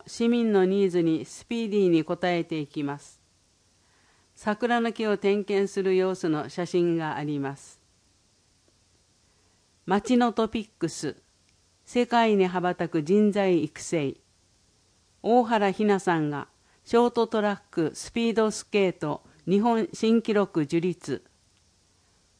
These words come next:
本市在住、筑陽学園中学校一年生の大原ひなさんが、本年三月に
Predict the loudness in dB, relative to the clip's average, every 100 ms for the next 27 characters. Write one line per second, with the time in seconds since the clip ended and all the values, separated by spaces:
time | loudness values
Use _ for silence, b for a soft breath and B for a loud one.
0 | _ -2 2 2 2 2 4 4 2 2
1 | 0 0 -4 _ _ -14 -8 2 4 6
2 | 4 0 2 2 2 2 2 2 0 -2
3 | -2 2 2 0 2 4 4 4 2 2
4 | 0 -2 -8 b b b 2 4 2 0
5 | 0 0 0 0 -4 -4 -6 -10 _ b
6 | b b b 2 2 4 4 4 2 2
7 | 0 -2 0 0 0